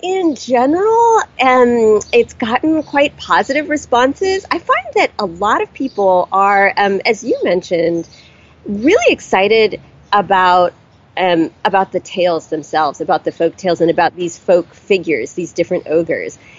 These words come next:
And, um, and I, I very often, you know, people are very curious:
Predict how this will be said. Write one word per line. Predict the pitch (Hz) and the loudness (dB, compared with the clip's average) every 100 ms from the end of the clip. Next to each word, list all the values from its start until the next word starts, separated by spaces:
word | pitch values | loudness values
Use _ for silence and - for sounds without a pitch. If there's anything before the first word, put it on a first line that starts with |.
| - - | -12 -4
And, | 185 175 170 160 - | -2 2 0 0 -4
um, | 165 160 147 147 - | -4 -4 -6 -12 -6
and | 185 | -2
I, | 180 180 - _ - | 0 0 -4 _ -8
I | 185 | -8
very | - 277 330 226 | -2 2 4 4
often, | 185 - 175 | 2 0 0
you | 233 | 0
know, | 175 | 0
people | 220 185 | -4 -4
are | |
very | 156 180 190 | 0 0 0
curious: | - - 170 160 147 - | -4 -4 0 0 -2 -6